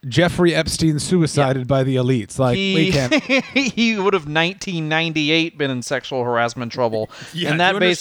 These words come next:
Speaker 2: basically is like the
Speaker 1: That
Speaker 2: joke
Speaker 1: is.
Speaker 2: from Dirty Work, where you had to put glue on your butt because when someone grabs it, <laughs> you, they have to have their hand there for at least a year for it to count. If you haven't seen the movie Dirty Work, a wonderful piece of nineties cinema. Survivor Series happens <laughs> November fifteenth. It's
Speaker 1: <laughs>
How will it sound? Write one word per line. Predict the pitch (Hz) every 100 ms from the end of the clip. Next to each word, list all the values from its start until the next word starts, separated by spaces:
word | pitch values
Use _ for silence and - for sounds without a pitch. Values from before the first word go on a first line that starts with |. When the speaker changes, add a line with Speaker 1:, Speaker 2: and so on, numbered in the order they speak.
| 185
Speaker 2:
basically | 170 170 165
is | 151
like | 156
the | 151
Speaker 1:
That | 175
Speaker 2:
joke | 156 170
Speaker 1:
is. |
Speaker 2:
from | 120 151
Dirty | 156 185 156
Work, | 147 151 -
where | 139
you |
had | 139
to | 131
put | 156 160
glue | 139 175 170
on | 139
your | 127
butt | 123 131 151 -
because | 131 127
when | 123 120
someone | 156 139
grabs | 127 147 175 135
it, | 135 -
<laughs> |
you, | 139 131
they | 175 139 156 165
have | 160 -
to |
have | 156 147
their | 143
hand | 139 160 156
there | 151 147
for | 151 143
at |
least | 143 147 -
a |
year | 131 147 151 131 123 - -
for | - 147
it | 143
to | 135
count. | - 139 123 - - _ _ _
If | -
you | 156
haven't | 240 247
seen | 233
the | 202
movie | 196 175
Dirty | 170 170 156
Work, | 139 127 - - _ _ _ _ -
a |
wonderful | 160 180 170 151
piece | - 156 131
of | 123
nineties | 139 139 123 113
cinema. | 147 120 107 - - - _ -
Survivor | - 226 294 277
Series | 254 233
happens | 214 214 214 208 -
<laughs> | -
November | 190 185 220 208
fifteenth. | - 190 - 170 165 160 -
It's | 226 -
Speaker 1:
<laughs> | 185